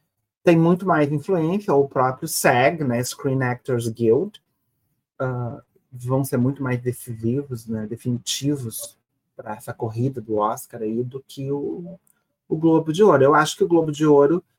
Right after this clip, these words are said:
tá num processo de reconstrução, né? E do cancelamento que ele sofreu, recente. Mas eu,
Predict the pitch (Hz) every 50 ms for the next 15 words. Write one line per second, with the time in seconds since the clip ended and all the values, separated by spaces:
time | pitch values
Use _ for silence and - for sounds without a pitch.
0 | _ _ _ _ _ - 170 147 147 143 147 139 160 160 156 - 170 139 131 131
1 | - - 147 127 123 123 131 139 147 156 165 175 190 190 226 226 226 220 196 151
2 | - 156 151 - 170 165 156 - - 196 202 - - - 143 120 139 185 226 196
3 | 147 131 139 170 - _ _ _ _ _ _ _ _ _ _ _ _ _ _ _
4 | _ _ _ _ _ _ _ - 127 120 117 113 107 107 101 101 104 107 107 113
5 | 123 _ _ _ _ _ _ - 120 123 123 - 151 135 - - 135 131 127 120
6 | 117 117 117 131 147 147 - - 135 120 123 - - 120 - - - 120 117 113
7 | 127 151 165 - 143 123 123 - - 127 117 131 160 - - - - - _ _
8 | _ _ _ _ _ _ _ _ _ _ _ _ _ _ _ _ _ _ _ _
9 | - 160 175 165 165 165 175 185 170 - - 175 196 196 - 156 170 170 170 170
10 | 175 180 185 190 190 190 190 190 190 190 190